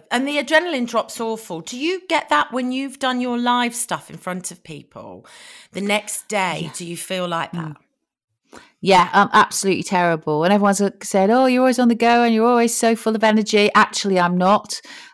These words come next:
Speaker 2: Uh, I have to, if I'm not doing what I've got to do for work, I'm on the sofa, to be honest. Um, yeah, and I do keep saying to people, I do have a lie down in the afternoon if I've got a day off. But I think with, uh, it depends what kind of job you do, but most people,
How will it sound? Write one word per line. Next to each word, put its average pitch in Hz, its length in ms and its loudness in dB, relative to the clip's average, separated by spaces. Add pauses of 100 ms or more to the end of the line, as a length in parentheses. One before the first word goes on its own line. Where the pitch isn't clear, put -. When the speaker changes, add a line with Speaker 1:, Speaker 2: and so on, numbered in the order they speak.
Speaker 2:
Uh, 196 300 6
I 208 140 4
have 208 240 -2
to, 190 280 4 (360)
if - 160 0
I'm 220 180 6
not 254 320 4
doing 208 320 6
what 196 120 0
I've - 180 -2
got - 180 0
to - 100 -10
do 185 160 2
for - 140 -10
work, 147 560 2
I'm 165 160 0
on 156 80 0
the 151 80 -4
sofa, 156 400 -2
to - 160 -16
be 139 80 -2
honest. 131 480 -6 (140)
Um, 151 420 0 (160)
yeah, 151 320 0
and 170 140 0
I 170 80 2
do 185 200 0
keep 180 280 -4
saying 160 240 0
to - 80 -12
people, 143 380 -2
I 156 140 0
do 160 200 -2
have 151 100 0
a 151 60 -4
lie 147 200 0
down 151 260 -2
in 147 80 -4
the 151 100 -2
afternoon 143 500 -2
if - 100 -8
I've 139 120 -8
got - 160 -2
a - 20 -10
day 147 220 0
off. 139 320 0
But 156 180 2 (400)
I 214 120 2
think 320 420 0
with, 262 240 4
uh, 208 500 6 (240)
it 214 140 2
depends 294 320 0
what - 100 -4
kind 175 240 0
of 160 80 -4
job 165 220 -2
you 165 100 -8
do, 185 220 2
but - 180 0
most 247 360 4
people, 147 580 -2